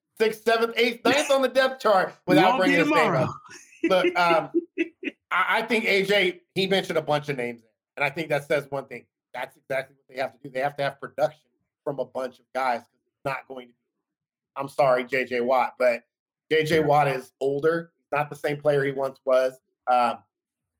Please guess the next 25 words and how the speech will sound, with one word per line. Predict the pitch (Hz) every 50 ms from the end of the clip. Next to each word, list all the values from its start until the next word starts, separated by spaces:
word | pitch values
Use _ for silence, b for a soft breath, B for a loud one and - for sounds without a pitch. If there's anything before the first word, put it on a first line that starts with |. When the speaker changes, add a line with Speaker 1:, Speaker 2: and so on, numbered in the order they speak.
| _ 135
Speaker 1:
especially | 147 - - - _ - 190 196 196 196 196 185 180
when | 175 170 160 156
he's | 170 165 151
going | - 156 147 165 165 156
to | 143
be | 143 143
the | 139 139
focal | - - 147 139 135 - - - _
point, | - 139 131 127 131
and | 131 127
he's | 147 160 147 -
the | 156
one | 147 147 143
that's | 143 - -
gonna | - 135 131
be | 131 123
double | 120 135 131 131 123
teamed. | - _ 120
You're | 120 120
talking | 151 156 147 147
about | 139 131 131
a | 123
guy | 131 131 131
that's | 123 -
a | -